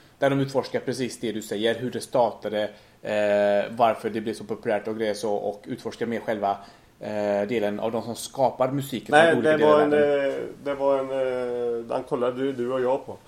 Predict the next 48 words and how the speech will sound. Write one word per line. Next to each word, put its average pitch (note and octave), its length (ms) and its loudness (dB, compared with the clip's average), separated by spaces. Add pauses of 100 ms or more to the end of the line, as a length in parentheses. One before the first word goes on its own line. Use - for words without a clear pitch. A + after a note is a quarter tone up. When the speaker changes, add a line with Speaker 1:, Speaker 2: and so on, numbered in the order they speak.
(320)
Speaker 1:
Ja. C3 140 4 (180)
Speaker 2:
Eh, A#2 680 2
det A#2 180 0
var F#3+ 140 4
ju F#3 80 0
då E3+ 120 4
när D#3 120 0
vi D#3 140 -4
var C#3 180 0
i B2 120 -2
Halmstad. G#2+ 720 -10 (1300)
Speaker 1:
Det D#3+ 80 4
var C#3+ 140 6
det, A2 60 2
ja. G#2 100 2
Jag A#2 100 -10
kommer D3+ 120 -2
inte D3+ 100 -2
ihåg - 60 2
vad B2+ 80 4
den B2+ 60 0
heter, A#2 220 0
men, D3 220 2
eh, D3 100 0
det, D#3 380 6
men D3+ 80 0
i D#3 40 4
alla D#3 60 4
fall, C#3+ 160 2
det C#3+ 60 0
finns D#3 200 -2
en D#3 60 0
annan C#3 180 0
dokumentär C3 380 0
som C#3 200 -4
utforskar C3 400 -2
det B2+ 80 2
området A2+ 280 0
lite A2+ 180 -6
bättre. A2 320 -2
Det G2+ 60 -4 (460)
var A#2+ 60 -4
bara A#2 120 2
det A2+ 60 2
jag G#2+ 80 2
ville G2+ 120 -2
Speaker 2:
Mm. C#3+ 80 0
Speaker 1:
säga. G2+ 180 -4